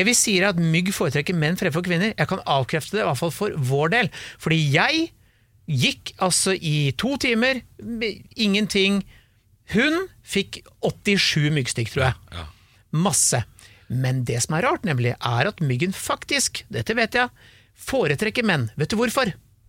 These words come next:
Speaker 2: Nei.
Speaker 1: Fordi vi er større. Vi er større, vi lager mer svette,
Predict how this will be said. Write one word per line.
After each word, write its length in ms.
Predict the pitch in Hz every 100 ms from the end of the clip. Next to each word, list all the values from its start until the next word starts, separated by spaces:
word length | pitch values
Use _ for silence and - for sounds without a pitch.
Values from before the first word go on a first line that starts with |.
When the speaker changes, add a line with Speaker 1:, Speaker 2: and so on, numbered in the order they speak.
| - - _ _ - - _ _ -
Speaker 2:
Nei. 180 | 151 120 - _ -
Speaker 1:
Fordi 240 | 254 170
vi 120 | 156
er 80 | 233
større. 360 | - 254 226 110 - _ _ _ _ _ _ _ -
Vi 340 | 131 170 254 254
er 380 | - 160 190
større, 580 | - - 180 156 156 240
vi 120 | 196 156
lager 260 | 143 139
mer 300 | 147 143 139
svette, 380 | 165 - 202 269